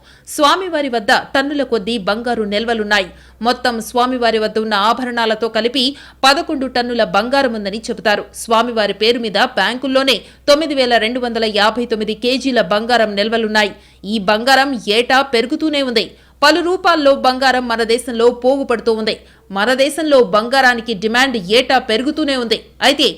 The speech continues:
బంగారం దిగుమతుల్లో భారత్ ఐదో స్థానంలో ఉంది. మొదటి స్థానంలో స్విట్జర్లాండ్ ఉంటే,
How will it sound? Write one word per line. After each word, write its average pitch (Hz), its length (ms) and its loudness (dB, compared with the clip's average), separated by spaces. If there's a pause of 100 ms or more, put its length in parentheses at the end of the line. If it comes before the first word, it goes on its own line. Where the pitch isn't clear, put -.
(280)
బంగారం 285 640 4
దిగుమతుల్లో 294 720 0
భారత్ 254 500 2
ఐదో 247 320 0
స్థానంలో 226 460 -2
ఉంది. 208 300 -6 (300)
మొదటి 254 360 2
స్థానంలో 247 540 0
స్విట్జర్లాండ్ 262 640 0
ఉంటే, 247 280 2